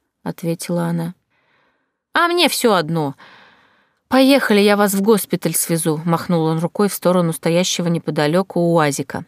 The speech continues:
«Багаж есть?» Ксения, вещи которой поместились в одну сумку, подняла её на руке.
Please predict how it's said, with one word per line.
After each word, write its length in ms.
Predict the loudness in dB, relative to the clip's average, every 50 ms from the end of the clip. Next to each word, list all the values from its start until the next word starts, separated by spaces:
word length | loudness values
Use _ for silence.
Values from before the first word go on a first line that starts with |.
| _ _ -4
«Багаж 420 | 0 0 2 2 2 2 2 0
есть?» 380 | 0 2 2 2 0 -2 -12 -20 _ _ _ _ _ _ _ _ _ _ _ _ _ _ _ _ _ _ _ _ -12
Ксения, 640 | -8 -4 -2 0 0 0 2 2 4 4 4 2 0 _ _ _ _ _ _
вещи 340 | 0 2 2 2 2 -2 -4
которой 380 | -2 -4 -4 0 0 0 2 0
поместились 640 | 0 0 0 0 0 -2 -2 0 0 0 0 0
в 20 | 0
одну 240 | 0 2 0 0
сумку, 380 | 0 0 0 0 0 2 0 -2
подняла 480 | -2 -2 0 0 2 2 2 2 2 2
её 260 | 2 0 0 0 -2
на 100 | -2 -2
руке. 400 | -4 -4 -4 -2 0 0 0